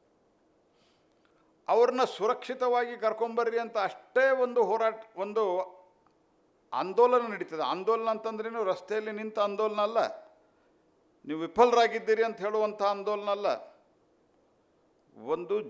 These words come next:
ಜನರ ಭಾವನೆಯನ್ನು ಜಾಗೃತಗೊಳಿಸೋದ್ರ ಜೊತೆಗೆ ಜಗತ್ತಿಗೂ ಒಂದು ವಿಷಯ ಗೊತ್ತಾಗುವ ರೀತಿಯಲ್ಲಿ ಒಂದು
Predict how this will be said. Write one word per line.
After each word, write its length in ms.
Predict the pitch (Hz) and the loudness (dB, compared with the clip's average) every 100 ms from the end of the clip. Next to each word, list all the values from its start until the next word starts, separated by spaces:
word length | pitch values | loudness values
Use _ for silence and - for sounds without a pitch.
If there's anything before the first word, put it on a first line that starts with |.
| - - | -14 -8
ಜನರ 360 | 147 185 190 | -4 0 0
ಭಾವನೆಯನ್ನು 1000 | 180 - - 147 170 185 180 170 175 170 | 0 -4 -2 0 0 -2 -4 -4 -4 -4
ಜಾಗೃತಗೊಳಿಸೋದ್ರ 1040 | 127 147 156 175 170 170 160 160 160 156 151 | -2 -4 -6 -8 -8 -6 -4 -4 -6 -6 -6
ಜೊತೆಗೆ 760 | 131 147 220 165 123 151 123 | -10 -4 -2 0 0 -2 -4
ಜಗತ್ತಿಗೂ 440 | 113 139 208 226 226 | -4 -4 -4 -8 -8
ಒಂದು 120 | 196 | -6
ವಿಷಯ 280 | 165 185 185 | -6 -6 -8
ಗೊತ್ತಾಗುವ 480 | 160 - 175 170 170 | -8 -6 -6 -6 -8
ರೀತಿಯಲ್ಲಿ 560 | 170 180 208 190 170 | -10 -8 -6 -6 -6
ಒಂದು 680 | 160 156 151 131 123 156 | -8 -8 -4 -2 -2 -6